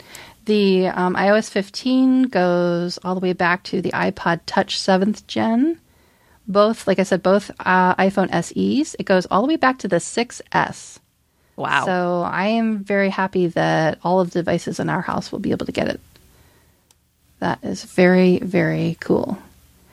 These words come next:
Speaker 1: I noticed, um, and just, this is just a nerdy thing, but I just, I noticed that when they have the headers, like, when they're discussing it, they refer to it as I O S fifteen,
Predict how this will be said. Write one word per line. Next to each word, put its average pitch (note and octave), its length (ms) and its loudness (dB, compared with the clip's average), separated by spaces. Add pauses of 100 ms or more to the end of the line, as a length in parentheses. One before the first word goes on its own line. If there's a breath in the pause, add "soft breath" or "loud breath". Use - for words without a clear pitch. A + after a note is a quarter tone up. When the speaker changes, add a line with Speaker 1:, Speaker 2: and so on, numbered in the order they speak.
(340 loud breath)
Speaker 1:
I A#3 100 2
noticed, A#3+ 760 0
um, F#3 500 -2
and F#3+ 200 -6
just, F#3 180 -6
this F3 200 -2
is E3 120 -8
just - 260 -10
a - 40 -8
nerdy E3+ 380 -2
thing, F#3+ 300 0
but G3 260 -2
I - 160 0
just, - 300 -2
I F#3 80 -2
noticed F3+ 460 -2
that E3 340 0
when F3 280 0
they E3+ 160 2
have F#3 260 0
the F#3 80 0
headers, F3+ 500 2
like, E3 160 -2
when E3+ 80 0
they're E3 100 0
discussing F3+ 460 2
it, E3 140 2 (300 loud breath)
they G3+ 120 2
refer G#3 380 0
to C4 180 -2
it G3 80 4
as F3+ 220 0 (100)
I G#3 200 4
O B3 120 4
S G3 240 0
fifteen, F3+ 880 0